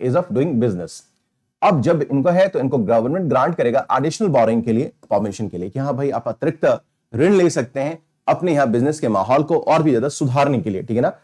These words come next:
So, आप क्या कहते हैं, बिजनेस को और भी, जो बिजनेस का एटमॉस्फेयर है, उसको और भी ज्यादा इम्पीटस देने के लिए, तेजी देने के लिए, उसमें सुधार लाने के लिए, you can get additional borrowings, you can get, इसके लिए इजाजत दे दी है सरकार ने, दे दिया है इसको, केंद्र सरकार ने दिया है।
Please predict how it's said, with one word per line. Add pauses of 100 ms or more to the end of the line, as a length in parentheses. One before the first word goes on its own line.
(180)
So,
आप
क्या
कहते
हैं,
बिजनेस
को
और
भी,
जो
बिजनेस
का
एटमॉस्फेयर
है,
उसको
और
भी
ज्यादा
इम्पीटस
देने
के
लिए, (140)
तेजी
देने
के
लिए,
उसमें
सुधार
लाने
के
लिए, (280)
you
can
get (120)
additional (300)
borrowings,
you
can
get, (140)
इसके
लिए
इजाजत
दे
दी
है
सरकार
ने,
दे
दिया
है
इसको,
केंद्र
सरकार
ने
दिया
है।